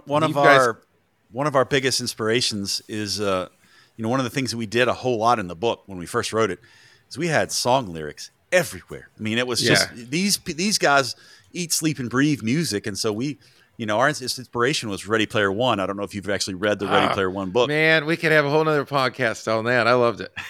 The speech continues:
Speaker 1: Uh,
Speaker 2: Yeah,
Speaker 1: and so
Speaker 2: loved
Speaker 1: that was
Speaker 2: it.
Speaker 1: one of our big inspirations, and all of the quotes and all of the things and all of the Easter eggs. I mean, Easter egg on top of Easter egg on top of
Speaker 2: Yeah.
Speaker 1: Easter egg. I mean, it's a egg factory. And, uh, we wanted to do that. But then,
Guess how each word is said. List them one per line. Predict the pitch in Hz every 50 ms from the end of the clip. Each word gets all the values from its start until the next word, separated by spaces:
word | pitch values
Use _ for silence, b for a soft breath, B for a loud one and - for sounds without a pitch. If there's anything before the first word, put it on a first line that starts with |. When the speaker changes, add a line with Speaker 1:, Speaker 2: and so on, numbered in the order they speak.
| B B B B B B -
Speaker 1:
Uh, | 110 110 107 104 107
Speaker 2:
Yeah, | 123 131 120 107
Speaker 1:
and | 123 120 113
so | - - 147 147 135
Speaker 2:
loved | 135 143
Speaker 1:
that | 165 180
was | 170 -
Speaker 2:
it. | 151
Speaker 1:
one | 170 156
of | 135 151
our | 156 151
big | - 151 139 127
inspirations, | 131 123 - - 123 117 113 127 175 190 - 120 107 110 113 - - b b b b b b b
and | 123 127 123 120
all | 120 127 135 160 170 175 165
of | 147
the | 123 123
quotes | - - - 170 165 135 - - - -
and | 104 98
all | 92 110 127 135 139
of | 127 117 104
the | 120 107
things | - - 147 143 131 117 107 98 87 90
and | 90
all | 95 107 120
of | 123 107
the | 110
Easter | 110 117 120 - - 110 101
eggs. | 98 95 90 87 82 87
I | 85
mean, | 87 87 90
Easter | 87 143 156 - - 120
egg | 110 95 82
on | 87
top | - 95 85 -
of | -
Easter | - 135 135 - - 107 95
egg | 82
on | 80 78
top | - 85 80 -
of | -
Speaker 2:
Yeah. | 113 110 104
Speaker 1:
Easter | 104 - - 87 80
egg. | 78 76
I | 82
mean, | 95 104 110
it's | 101 - 82
a | 69 - _ _ _ _ _ -
egg | - 143 160 131 -
factory. | - 92 78 - - 76 71 69 - B B B B B B B B
And, | 98 101 104 98 95 101
uh, | 101 98 95 95
we | 98 107 107 123 156 175
wanted | 170 160 147 131 117 107
to | 107
do | 98 107 151 175
that. | 131 101 87 87 - -
But | 98 -
then, | - 156 156 143 120